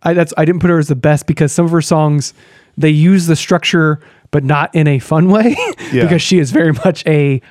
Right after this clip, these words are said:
Speaker 1: I love her to death, but she's a downer. <laughs> Um, and then I looked up, what was the first pop song?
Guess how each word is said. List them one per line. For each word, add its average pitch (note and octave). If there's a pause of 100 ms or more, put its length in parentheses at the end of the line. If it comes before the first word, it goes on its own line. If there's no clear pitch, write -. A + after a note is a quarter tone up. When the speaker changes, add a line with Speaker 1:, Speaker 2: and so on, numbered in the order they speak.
Speaker 1:
I D3
love C#3
her D#3
to D3
death, D3+
but C#3
she's D#3
a C3+
downer. C3 (300)
<laughs> A3+ (400)
Um, D#3+
and G3
then B3
I C4+
looked A#3
up, G#3+ (760)
what D#3+
was G#3
the D#3
first -
pop -
song? -